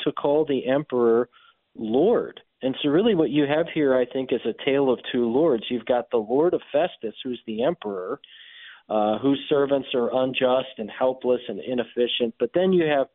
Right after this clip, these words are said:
Paul's Lord, Jesus, uh, uh, whose servant Paul is. And just like his Lord, Paul is innocent and yet condemned, uh, of crimes that he never committed. And, uh, and this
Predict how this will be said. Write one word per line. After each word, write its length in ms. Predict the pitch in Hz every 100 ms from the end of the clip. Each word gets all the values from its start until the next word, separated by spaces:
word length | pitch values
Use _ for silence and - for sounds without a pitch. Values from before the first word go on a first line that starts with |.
| -
Paul's 320 | 196 233 196
Lord, 380 | 151 135 127 165 -
Jesus, 480 | - 190 208 110 123 - - _ - - - - - -
uh, 380 | 135 139 135 139 - - -
uh, 160 | 123 -
whose 220 | 156 156 -
servant 400 | 165 147 139 -
Paul 380 | - 160 190 135
is. 260 | 110 117 139 -
And 160 | 139
just 200 | 135 202 -
like 180 | 196 175 -
his 140 | 156 -
Lord, 420 | 127 139 143 147 _ _ _ _ _ _ _ -
Paul 280 | 139 147
is 60 | 127 -
innocent 500 | 135 151 - 147 139
and 160 | 127 117
yet 240 | 123 -
condemned, 580 | - 113 113 120 135 160 - _ - - _ -
uh, 300 | 107 104 104
of 140 | 107 -
crimes 360 | 123 127 127 -
that 100 | 120
he 100 | 120
never 300 | 120 120 123
committed. 560 | - 117 120 131 143 151 _ _ _ - - -
And, 360 | 117 123 123
uh, 280 | 123 120 120 120 -
and 200 | 120 127
this 120 | 131